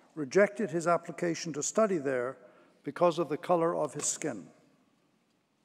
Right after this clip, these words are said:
He was also the founding director of the Cochrane South Africa at the invitation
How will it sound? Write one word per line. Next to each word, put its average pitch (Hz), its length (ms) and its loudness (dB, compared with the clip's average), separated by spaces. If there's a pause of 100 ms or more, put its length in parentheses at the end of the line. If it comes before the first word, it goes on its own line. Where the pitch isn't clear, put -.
(1500)
He 175 80 -6
was 170 180 4
also 262 360 8
the 185 100 4
founding 202 600 2
director 196 480 4
of 170 120 2
the 143 80 -4
Cochrane 190 640 0
South 160 300 0
Africa 180 560 0
at 139 80 -6
the 156 100 -2
invitation 160 760 -4